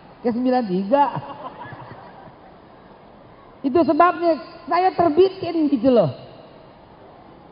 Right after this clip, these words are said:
Saya mah orangnya jujur-jujuran aja. Ini seratus persen bukan saya yang nulis, bukan. Gua sih orangnya jujur. Tapi ini ngomongan saya semua, direkam baik-baik, diketik begitu.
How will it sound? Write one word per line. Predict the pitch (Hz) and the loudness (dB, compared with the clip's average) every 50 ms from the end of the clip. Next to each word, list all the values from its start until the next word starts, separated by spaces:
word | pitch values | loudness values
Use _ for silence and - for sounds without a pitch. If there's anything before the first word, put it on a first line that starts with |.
| - - | -14 -8
Saya | - 262 311 339 349 | -2 0 0 2 2
mah | 339 311 302 | 2 2 2
orangnya | 302 302 311 339 277 | 0 -2 -2 -2 -2
jujur-jujuran | 277 254 208 294 285 220 233 254 202 262 277 285 277 269 | 0 0 0 0 0 0 0 0 0 0 0 0 0 0
aja. | 285 311 311 302 311 285 240 | -2 -4 -4 -2 -4 -4 -4
Ini | 262 302 320 359 349 - | -4 -4 -2 -2 -4 -4
seratus | - 302 302 302 294 247 294 - - 254 | -2 -2 -2 -2 -2 -4 -6 -6 -4 -4
persen | 285 214 302 349 320 294 | -4 -4 -4 -4 -4 -4
bukan | 302 - 269 269 262 | -4 -6 -8 -8 -8
saya | - 277 285 311 311 302 | -6 -6 -4 -4 -4 -4
yang | 294 285 277 | -4 -4 -4
nulis, | 269 277 320 359 359 359 370 349 | -2 -2 -2 -2 -2 -4 -4 -4
bukan. | - 240 254 285 - - 302 320 - 415 415 466 427 - - - - - - - - - - - - - | -4 -6 -6 -8 -8 -10 -12 -12 -12 -12 -12 -14 -16 -20 -20 -20 -20 -20 -20 -20 -20 -20 -20 -20 -8 -4
Gua | 208 247 | -4 -2
sih | 208 285 | -2 -2
orangnya | 277 269 277 294 294 262 | -4 -4 -4 -4 -2 -2
jujur. | 277 269 226 262 311 320 320 302 262 214 175 - - - - - - - - - - - - - - - - | -2 -2 -2 -2 0 0 0 0 0 -2 -6 -12 -16 -20 -20 -20 -20 -20 -20 -20 -20 -20 -20 -20 -20 -20 -10
Tapi | - 311 302 302 294 - 370 381 359 339 349 | -4 -2 -2 -2 -2 -2 -4 -4 -2 -4 -4
ini | 359 381 | -4 -2
ngomongan | 370 349 330 320 311 311 311 311 311 311 302 | 2 2 4 4 4 2 2 2 0 -2 -2
saya | 226 285 294 302 294 | -2 -2 0 0 0
semua, | - 294 285 285 320 359 370 349 311 214 - - - - - 208 | 0 -2 -2 0 0 0 0 0 -2 -2 -6 -10 -20 -14 -8 -2
direkam | 262 277 285 294 285 - - 294 302 302 311 311 302 302 311 302 311 320 330 311 285 | 0 0 0 0 -2 -4 -2 0 2 2 2 4 4 4 4 4 4 4 4 2 2
baik-baik, | 285 285 285 285 285 254 269 277 302 302 247 240 262 | 2 2 0 0 0 0 0 0 0 0 0 -4 -4
diketik | - - 302 - - 320 262 - 220 | -4 -6 -6 -6 -6 -8 -8 -6 -6
begitu. | 220 202 185 254 - - - 254 202 | -6 -4 -4 -4 -4 -2 -2 -2 -2